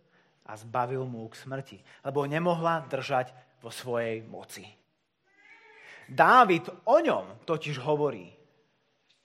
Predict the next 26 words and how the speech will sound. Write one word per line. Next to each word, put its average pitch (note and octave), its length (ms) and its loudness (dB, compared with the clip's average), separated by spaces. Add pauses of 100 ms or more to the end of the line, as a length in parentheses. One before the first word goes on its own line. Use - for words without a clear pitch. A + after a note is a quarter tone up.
(360)
O F#3 100 -2
ňom G3 400 4 (240)
Dávid C#3 480 2
hovorí. C3 480 -2 (1400)
A - 80 -16
teraz D3+ 300 0
cituje C#3 420 2 (960)
šestnásty B2+ 560 -6
žalm. B2+ 400 -8 (520)
Časť D3+ 320 -4
z A#2 80 -14
neho. G2 240 -14 (240)
"Pána G#3 320 6
som F#3 160 -4
videl F#3 160 2
ustavične F#3+ 560 0
pred G3+ 160 -2
sebou, C#3+ 320 0
pretože F3+ 400 -4
je F3+ 80 0
po F3+ 160 -8
mojej F#3+ 240 -2
pravici, G3 480 -6
aby C3 160 -4
som E3 240 -10
nezakolísal. E3+ 800 -8